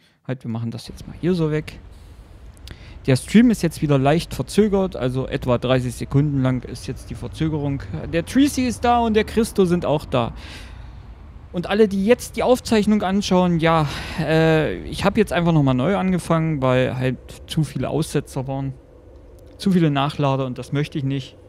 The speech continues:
Und, äh, deswegen hier, aber ihr habt noch nichts verpasst, wir befinden uns heute auf der Weihnachtsmarkt-Tour im Fernbus-Simulator. Ja, wir sind weihnachtlich unterwegs, wir haben das aktuelle Datum eingestellt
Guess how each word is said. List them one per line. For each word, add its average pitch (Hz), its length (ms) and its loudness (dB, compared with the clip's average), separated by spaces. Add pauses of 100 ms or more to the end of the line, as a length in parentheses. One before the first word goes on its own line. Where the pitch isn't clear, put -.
(1700)
Und, 120 500 2
äh, 117 240 -2
deswegen - 880 -8
hier, 175 300 6
aber 170 260 -2
ihr 214 140 0
habt - 160 -6
noch 247 80 2
nichts 277 180 0
verpasst, 233 440 -2
wir 226 100 6
befinden 247 400 -2
uns 233 160 -2
heute 240 260 -4
auf 240 240 -2
der 185 320 -2
Weihnachtsmarkt-Tour 185 1400 2
im 214 360 2
Fernbus-Simulator. 143 2250 2 (680)
Ja, 117 220 0
wir 120 80 0
sind 175 180 2
weihnachtlich 185 480 2
unterwegs, 175 440 0
wir 196 80 2
haben 220 120 2
das 202 120 0
aktuelle 143 360 0
Datum 147 380 2
eingestellt 170 800 0